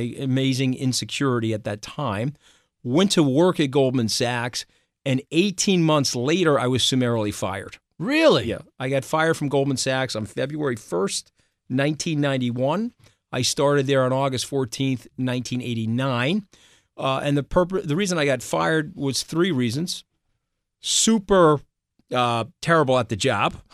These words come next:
Speaker 1: number one. <laughs> Number two, we were going into a, uh, real estate recession, and the firm was making an extreme cutback. And the combination
Speaker 2: Right.
Speaker 1: of me not being, even though I was working very hard, I didn't have the skill set.
Speaker 2: Right.
Speaker 1: And the recession,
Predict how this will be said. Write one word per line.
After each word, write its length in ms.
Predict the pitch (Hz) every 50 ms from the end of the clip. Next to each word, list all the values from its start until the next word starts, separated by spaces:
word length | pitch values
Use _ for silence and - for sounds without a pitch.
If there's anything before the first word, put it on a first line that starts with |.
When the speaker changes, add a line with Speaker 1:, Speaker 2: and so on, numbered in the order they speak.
| -
Speaker 1:
number 240 | - 139 127 117 117
one. 400 | 113 113 135 127 120 135 180 208 -
<laughs> 520 | _ _ - - _ _ _ _ _ _ -
Number 300 | 147 160 165 156 147 143
two, 320 | - - 202 208 208 202
we 180 | 190 170 151 147
were 120 | 143 143
going 320 | 135 156 151 151 151 147
into 300 | 147 143 139 - 135 127
a, 220 | 120 117 117 117 123
uh, 120 | 123 117 117
real 280 | 120 127 151 180 180
estate 260 | 170 - - 139 120 101
recession, 720 | 107 110 - - 123 110 104 - - - 113 110 113 113 - _ _ _ _ -
and 100 | 117 120
the 60 | 117
firm 240 | - - 143 139 135
was 120 | 123 -
making 260 | 120 123 120 117 120
an 20 | 113
extreme 420 | 110 - - - - 123 117 104
cutback. 560 | - - - 120 113 - - 110 104 104 107
And 80 | 117 117
the 60 | 120
combination 560 | - - 160 165 160 151 156 147 127 - 135 127
Speaker 2:
Right. 60 | 120
Speaker 1:
of 80 | 110 120
me 320 | 139 139 135 131 127 113 - _ _ _ _ _ _ -
not 260 | 117 139 143 156 151
being, 220 | 139 151 143 139 160
even 160 | 196 202 220
though 80 | 202
I 40 | 143
was 120 | 131 107 110
working 420 | 117 135 180 202 202 - 220 214
very 240 | 170 143 123 120 117
hard, 320 | 104 110 107 110 117 123
I 80 | 127 131
didn't 220 | 135 147 143 139
have 160 | 135 135 117
the 60 | 107 110
skill 300 | - - - 214 240 240
set. 400 | - - - 117 - 131 - _ _ _ _ _ _ -
Speaker 2:
Right. 220 | 120 110 104 101
Speaker 1:
And 180 | 151 143 143 131
the 80 | 131
recession, 800 | 120 127 120 - - 190 214 - - - - 143 131 135 139